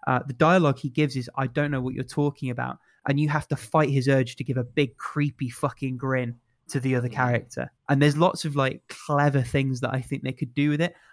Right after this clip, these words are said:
Speaker 1: I don't think the mechanics are quite there, and, uh, the graphics definitely hinder as much as they hurt. There are situations where there was something I was supposed to click on, and I struggled to
Speaker 2: Mm.
Speaker 1: see it immediately.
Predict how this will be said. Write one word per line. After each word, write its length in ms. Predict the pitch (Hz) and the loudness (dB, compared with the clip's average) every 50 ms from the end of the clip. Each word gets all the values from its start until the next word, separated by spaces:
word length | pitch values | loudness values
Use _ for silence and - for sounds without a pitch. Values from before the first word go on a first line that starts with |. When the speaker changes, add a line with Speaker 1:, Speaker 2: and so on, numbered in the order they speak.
| _ - | _ 2
Speaker 1:
I 100 | 143 143 | 4 6
don't 120 | 165 202 | 6 4
think 140 | 190 226 185 | 4 0 -2
the 60 | 180 | -2
mechanics 380 | 175 170 - 190 185 196 - - | -2 -2 0 0 0 0 -2 -6
are 40 | - | -8
quite 260 | - - 185 180 180 | -2 0 0 0 2
there, 200 | 190 196 208 220 - _ _ | 2 0 0 0 -4 _ _
and, 300 | - 135 131 131 131 120 147 | 2 2 2 2 2 2 2
uh, 200 | 139 131 135 - - _ _ - | 2 2 2 -2 -4 _ _ -4
the 100 | 147 151 | -4 -4
graphics 560 | 120 - 175 175 170 165 - - - - - - | 0 2 2 2 2 0 -4 -6 -6 -6 -4 -2
definitely 340 | 165 151 143 - - 147 | -2 -2 -2 -6 -8 -8
hinder 380 | 139 - - 160 156 160 147 147 | -8 -4 -2 -2 -2 0 0 -2
as 100 | 143 131 | -2 -2
much 180 | 143 147 - - | -4 -6 -8 -8
as 80 | 143 127 | -8 -6
they 100 | 131 131 | -6 -4
hurt. 220 | 127 147 147 147 | -2 -2 -2 -2
There 100 | - 131 | -2 -6
are 40 | 127 | -8
situations 560 | 120 - - - - 139 131 123 - 139 123 | -6 -8 -10 -8 -6 -6 -6 -6 -8 -10 -6
where 240 | - 131 127 127 123 - _ _ _ _ | -4 -2 -2 -2 -4 -8 _ _ _ _
there 80 | 131 | -6
was 80 | 123 - | -6 -4
something 200 | - 151 147 143 | -4 -4 -2 -2
I 40 | 139 | -2
was 100 | 127 - | -2 -4
supposed 260 | - - 143 139 - | -2 -2 -2 -2 -4
to 60 | - | -6
click 240 | - - 147 - - | -6 -6 -6 -4 -4
on, 120 | 156 143 | -4 -2
and 100 | 143 131 | -2 -4
I 60 | 127 | -6
struggled 520 | 120 - - - - 156 143 - 147 135 120 | -6 -6 -8 -4 -2 -2 -2 0 -2 -6 -6
to 80 | - 135 | -8 -10
Speaker 2:
Mm. 40 | 117 | -8
Speaker 1:
see 180 | 120 123 139 | -4 -2 -2
it 160 | 131 127 - - | -2 -2 -4 -6
immediately. 480 | 131 131 135 135 139 139 - 139 147 | -6 -6 -6 -6 -6 -6 -6 -8 -8